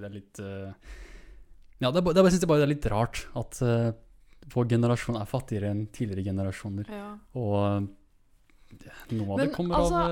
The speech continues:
Speaker 1: eh, utgifter.
Speaker 2: Er, er det nødvendigvis sånn?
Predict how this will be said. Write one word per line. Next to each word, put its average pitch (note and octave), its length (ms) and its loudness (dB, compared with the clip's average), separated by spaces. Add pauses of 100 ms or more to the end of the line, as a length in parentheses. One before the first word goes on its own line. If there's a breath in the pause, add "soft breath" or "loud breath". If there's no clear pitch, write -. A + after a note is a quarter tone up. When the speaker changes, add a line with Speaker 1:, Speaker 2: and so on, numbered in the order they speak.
(140)
Speaker 1:
eh, D#3+ 40 0
utgifter. G3+ 800 2
Speaker 2:
Er, F#3+ 260 2
er G3+ 60 -8
det A3+ 120 -8
nødvendigvis B3+ 800 -6
sånn? A4+ 180 0